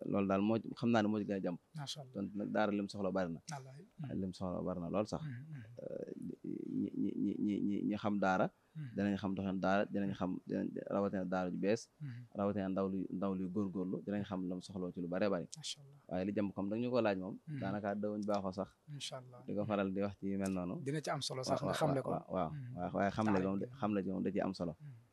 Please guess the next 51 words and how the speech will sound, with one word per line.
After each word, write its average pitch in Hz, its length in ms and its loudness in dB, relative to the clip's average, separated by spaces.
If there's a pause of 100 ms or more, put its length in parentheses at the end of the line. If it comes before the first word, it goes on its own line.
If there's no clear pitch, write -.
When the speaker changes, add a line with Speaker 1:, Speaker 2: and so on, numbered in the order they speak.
(100)
Speaker 1:
Kon - 100 -4
nag 92 140 0
ñun, 101 300 0
lii 110 140 2
ñun 113 200 4
ñoo 110 100 4
ciy 98 140 2
sant. 87 220 -2 (200)
Speaker 2:
Mhm. 147 80 -12 (520)
Speaker 1:
Di - 100 -6
wax 95 120 0
daal, 92 200 0 (280)
Yàlla 101 240 2
suñu 95 220 -4
defal 92 220 -2
ñu 92 80 -4
tawfeex 92 340 -2
joo 95 120 0
xam 85 160 2
ne 85 120 0
Speaker 2:
Amiin 139 240 -12
barka. - 180 -18
Speaker 1:
yéene 104 280 6
ji 113 60 4
ñu 113 100 6
am 123 100 6
ci 117 80 4
liggéey 110 240 6
Alxuraan, 95 360 4 (180)
Speaker 2:
Mhm. 139 180 -10
Speaker 1:
suñu 98 240 -4
Boroom 95 180 2
kàttanal 95 380 2
ñu, 104 160 4 (240)
Speaker 2:
Mhm. 151 80 -12 (320)
Speaker 1:
euh, - 480 -4
defal 101 240 0
ñu 98 80 4
ay 95 120 4
xéewal, 98 320 4
Speaker 2:
Mhm. 139 360 -8
Speaker 1:
bu - 80 -8
fuñ 110 160 0
bëgg 113 140 2
mu 110 120 2
àgg, 101 240 -2
mu 90 140 0
àgg 95 140 0
fu 85 60 -12
kaw 101 180 4
njort. 110 220 4